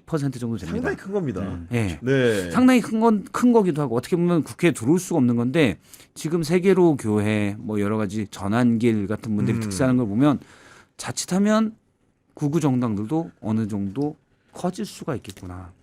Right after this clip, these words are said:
Speaker 2: 그러니까 찰리 커크가 지향하는 바가, 여러분들 뭐 아시는 분들은 알고 모르는 분 모르겠지만은 기독교적인 복음주의에다가 국가주의를 결합시키고 인종주의적인 요소가 굉장히 배태되어 있기 때문에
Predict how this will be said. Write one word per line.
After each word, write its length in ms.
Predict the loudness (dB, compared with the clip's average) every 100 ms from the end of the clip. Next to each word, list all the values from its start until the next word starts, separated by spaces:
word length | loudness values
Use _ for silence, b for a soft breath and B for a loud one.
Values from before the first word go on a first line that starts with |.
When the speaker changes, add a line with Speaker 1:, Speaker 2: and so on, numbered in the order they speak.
| _ -6
Speaker 2:
그러니까 360 | -2 0 -2
찰리 280 | -2 -2 -2
커크가 360 | -2 -6 -2 -2
지향하는 500 | 2 2 2 0 0
바가, 500 | -2 2 2 2 2
여러분들 340 | 0 0 -2
뭐 100 | -2 -2
아시는 340 | -2 -2 -2
분들은 300 | -2 -2 0
알고 200 | 0 0
모르는 280 | -4 -4 -4
분 80 | -4
모르겠지만은 800 | -2 -2 -4 -8 -4 -2 -2 -6
기독교적인 500 | -4 -2 0 0 0
복음주의에다가 920 | -2 -2 -2 -4 -2 -2 -2 -6 -8 -10 b b
국가주의를 560 | -12 2 4 4 0 -2
결합시키고 520 | 2 0 0 -8 -4
인종주의적인 640 | -4 -2 -2 0 0 0 -2
요소가 220 | -2 -4
굉장히 400 | -4 -2 0 0
배태되어 340 | -2 -4 0 0
있기 140 | -2
때문에 580 | -6 -6 -2 0 0